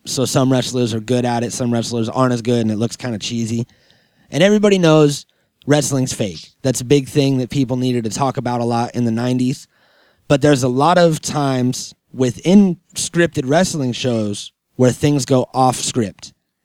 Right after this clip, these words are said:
and that's called a shoot. There's a work,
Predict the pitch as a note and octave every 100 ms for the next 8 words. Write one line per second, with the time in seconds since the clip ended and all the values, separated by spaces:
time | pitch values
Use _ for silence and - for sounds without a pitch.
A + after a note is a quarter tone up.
0 | - B2 C#3 C3+ D3+ C3 A2+ - F3+ A2+
1 | _ _ _ _ _ C3+ B2+ A#2+ A#2 -
2 | _ _ _ _ _ - A#2 B2+ G3 -
3 | -